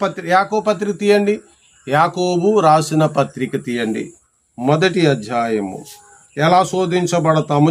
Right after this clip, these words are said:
చెప్పబడింది. యాకోబు రాసిన పత్రిక మొదటి అధ్యాయము పద్నాలుగు వచనంలో రాయబడి ఉంది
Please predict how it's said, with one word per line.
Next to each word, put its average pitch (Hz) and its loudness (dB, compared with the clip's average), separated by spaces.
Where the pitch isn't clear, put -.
చెప్పబడింది. 110 -4
యాకోబు 180 0
రాసిన 151 0
పత్రిక 117 -6
మొదటి 165 2
అధ్యాయము 110 -4
పద్నాలుగు 185 4
వచనంలో 156 2
రాయబడి 123 0
ఉంది 101 -8